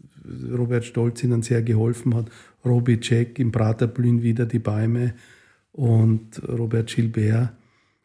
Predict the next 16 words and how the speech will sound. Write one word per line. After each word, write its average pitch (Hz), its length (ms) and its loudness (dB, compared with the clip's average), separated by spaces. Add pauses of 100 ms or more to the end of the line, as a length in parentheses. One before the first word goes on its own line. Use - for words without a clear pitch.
Und 120 380 4
Robert 120 300 4
Stolz 110 420 2
war 113 80 0
eine 110 200 2
ganz, 113 420 -2
ganz 110 280 -4
außergewöhnliche 117 960 -6
Persönlichkeit, - 840 -8 (120)
was 120 180 -4
er 123 320 2
geleistet 117 640 -2
hat 117 200 -4
und 117 160 -2
gemacht 113 420 -4
hat. 123 80 -8